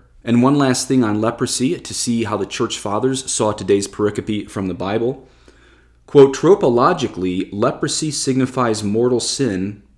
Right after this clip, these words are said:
especially that which is contagious, such as heresy, first of all, because of its extreme foulness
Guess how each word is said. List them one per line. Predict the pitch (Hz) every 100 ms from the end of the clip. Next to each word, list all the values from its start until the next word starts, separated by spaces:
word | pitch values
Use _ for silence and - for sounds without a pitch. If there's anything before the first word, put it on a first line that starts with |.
| _ -
especially | - - 240 - - 175 180
that | 123 104 117 151 127
which | 127 - 123
is | 117
contagious, | - 107 101 - 185 220 98 73 - - -
such | - - 117 -
as | 120 - - -
heresy, | 208 240 - 82
first | 78 90 82 87
of | 82
all, | 67 58 - _ _ -
because | 131 - 175 175
of | 156
its | 143
extreme | 127 - - 135 156 151
foulness | - 131 135 135 101 98